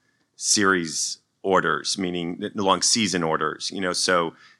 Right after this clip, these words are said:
uh, you know, it'll be interesting to see if any,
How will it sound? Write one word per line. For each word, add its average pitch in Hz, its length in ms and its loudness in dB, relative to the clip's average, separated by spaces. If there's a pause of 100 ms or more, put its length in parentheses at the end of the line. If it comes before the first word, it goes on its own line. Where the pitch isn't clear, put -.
(140)
uh, 92 40 -6
you 95 160 -6
know, 85 280 0
it'll 95 160 -2
be 98 120 -2
interesting 95 580 -4
to 85 60 -4
see 95 600 -4
if 90 260 -8
any, 95 500 -6